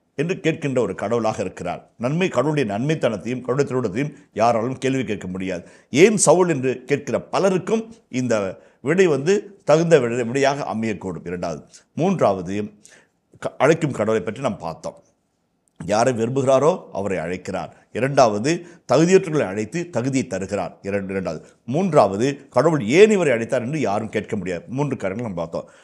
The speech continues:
அழைக்கப்பட்டவருடைய தகுதியை நம்ம பார்க்கும்போது, கடவுள் உன்னை அழைக்கிறார் என்று சொன்னால் முழுமனதோடு காத்திரு. ஆங்கிலத்தில் ஒரு பழமொழி இருக்கிறது, "When God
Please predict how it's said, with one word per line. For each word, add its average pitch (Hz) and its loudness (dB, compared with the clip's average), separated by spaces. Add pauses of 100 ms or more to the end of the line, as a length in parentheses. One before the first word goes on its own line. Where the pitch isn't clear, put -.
(120)
அழைக்கப்பட்டவருடைய 180 0
தகுதியை 113 -4
நம்ம 98 -8
பார்க்கும்போது, 87 -8 (120)
கடவுள் 139 0
உன்னை 107 -6
அழைக்கிறார் 104 -4
என்று 87 -8
சொன்னால் 85 -10 (500)
முழுமனதோடு 117 -2
காத்திரு. 90 -8 (100)
ஆங்கிலத்தில் 147 -6
ஒரு 110 -2
பழமொழி 117 -4
இருக்கிறது, 85 -10
"When 104 -6
God 139 -2